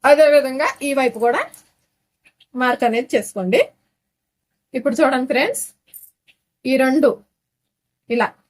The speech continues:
ఈ రెండు కుట్లు కలుపుకొని ముందు భాగం ఇలా పెట్టేసుకోండి. పెట్టేసుకున్న తర్వాత ఇదో చూడండి ఫ్రెండ్స్, ఏడు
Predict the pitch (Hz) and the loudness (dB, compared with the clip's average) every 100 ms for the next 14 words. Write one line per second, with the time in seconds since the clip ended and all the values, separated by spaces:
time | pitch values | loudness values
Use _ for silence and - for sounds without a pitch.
0 | _ _ _ _ _ _ _ _ _ _ | _ _ _ _ _ _ _ _ _ _
1 | _ _ _ _ _ _ _ _ _ _ | _ _ _ _ _ _ _ _ _ _
2 | _ 240 247 269 302 285 254 233 220 202 | _ -4 0 0 0 -2 0 0 -2 -2
3 | 240 370 587 285 247 208 180 170 - _ | -4 -2 -2 -2 0 0 -2 -4 -14 _
4 | _ _ _ _ _ _ _ _ 233 240 | _ _ _ _ _ _ _ _ -4 -2
5 | 233 226 240 220 - 185 170 - _ _ | -2 -2 -4 -6 -8 -8 -8 -12 _ _
6 | _ _ _ _ _ _ _ _ _ _ | _ _ _ _ _ _ _ _ _ _
7 | _ _ _ _ _ _ _ _ _ _ | _ _ _ _ _ _ _ _ _ _
8 | _ _ _ _ _ _ _ _ - 240 | _ _ _ _ _ _ _ _ -6 -2
9 | 247 254 240 226 226 214 214 208 320 - | -2 -4 -4 -4 -2 -2 -2 0 -2 -2
10 | _ _ _ _ _ _ _ _ _ _ | _ _ _ _ _ _ _ _ _ _
11 | _ _ _ 220 226 214 247 233 226 247 | _ _ _ -4 -2 -2 -2 -4 -4 -2
12 | 403 494 - _ _ _ _ _ _ _ | -2 -4 -12 _ _ _ _ _ _ _
13 | _ _ _ _ _ _ 240 269 269 | _ _ _ _ _ _ 0 0 0